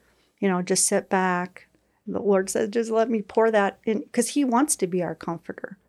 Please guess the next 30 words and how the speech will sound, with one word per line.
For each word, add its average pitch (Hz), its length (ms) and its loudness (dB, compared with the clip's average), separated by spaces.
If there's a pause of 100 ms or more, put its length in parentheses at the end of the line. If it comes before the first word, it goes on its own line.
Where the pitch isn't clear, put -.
(280)
And 233 100 4
that's 247 160 0
what 233 100 0
Jesus 220 380 -2
said. 226 240 0
He 196 140 -2
was 185 120 -2
sending 190 260 0
the 185 80 -2
Holy 185 200 -2
Spirit. 196 480 -2
He 226 100 -4
was 214 120 -4
gonna 220 200 0
leave 190 240 0
and 196 140 -2
send 190 180 0
the 190 60 0
Holy 185 160 -2
Spirit 202 400 0
so 185 140 -2
he 185 160 -2
could 185 180 -4
be 185 80 0
our 170 140 -4
comforter 190 520 -2
and 175 140 -4
our 160 160 -6
advocate 185 560 -2
and, 165 140 -6